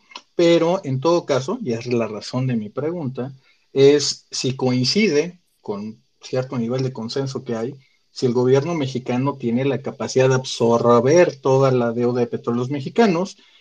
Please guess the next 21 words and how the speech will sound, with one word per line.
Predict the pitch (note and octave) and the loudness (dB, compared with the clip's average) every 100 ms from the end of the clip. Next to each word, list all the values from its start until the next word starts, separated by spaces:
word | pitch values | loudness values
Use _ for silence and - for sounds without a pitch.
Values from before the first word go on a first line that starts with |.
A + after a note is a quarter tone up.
| _ | _
y | A#2+ | 0
limpiarle | B2 B2 A#2+ C#3 C3+ C#3 C3+ C#3 C#3 | 2 2 4 4 6 4 6 8 8
literalmente | A#2 A#2 A#2 A2+ A#2 A#2 A#2 A#2 | 4 -2 -6 -6 -4 -4 -4 -6
la | F#2+ - | -8 -8
plana. | G#2+ G#2+ G2+ - _ _ _ _ - _ | -8 -8 -12 -18 _ _ _ _ -20 _
No | C#3 A#3 | 4 6
digo | B3+ G3 | 8 8
que | F3+ | 6
sea | F3 F3+ | 6 6
bueno | E3+ F3 F3+ | 6 2 2
o | |
malo, | G3 D3+ E3+ | 0 0 -2
me | G#3+ | -4
gustaría | G#2 - G#2+ A#2+ | -8 -10 -8 -4
más | A#2 A#2 | -4 -6
que | - A2 | -8 -10
opinar, | A#2+ A2+ A2+ A2+ A2+ A#2+ A#2+ | -10 -12 -10 -10 -12 -16 -12
bueno, | C#3 A#2+ - B2+ | -6 -6 -8 -4
que | C#3 B2+ - - | -4 -4 -10 -4
preguntarle | E3 E3+ E3+ D3+ | -2 -2 -2 -2
a, | A#2+ | -2